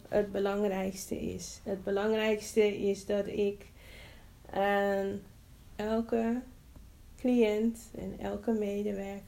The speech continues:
of laat ik maar even zeggen, aan de wereld mee wil geven hoe belangrijk het is om voor jezelf te zorgen.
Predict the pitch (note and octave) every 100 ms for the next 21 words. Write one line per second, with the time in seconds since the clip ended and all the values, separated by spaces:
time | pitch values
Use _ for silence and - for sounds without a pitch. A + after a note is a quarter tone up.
0 | - - F#3+ F#3+ G3+ F#3+ F#3+ - - F#3+
1 | - - - F#3+ G3 - A#3 - F#3+ F#3+
2 | G3 G#3+ A3+ G3+ G3+ - - - - -
3 | - G3 G#3 G#3 - - F#3+ F#3+ G#3 G3
4 | G#3 G#3 G#3 G3 G3+ F#3+ F#3 G3 G3 F#3+
5 | - F#3+ F#3 - F#3 F3+ F3+ F3+ F#3+ F3+
6 | F#3+ - F3+ F#3 F3 E3+ - F3+